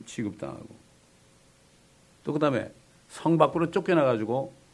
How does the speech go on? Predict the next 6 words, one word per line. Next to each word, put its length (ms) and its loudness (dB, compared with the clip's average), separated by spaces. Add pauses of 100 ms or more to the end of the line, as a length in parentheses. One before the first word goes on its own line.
(340)
성 300 0
밖에 260 -2
저주받은 520 0
땅에서 500 -4 (140)
십자가, 500 -6 (120)
나무에 520 -2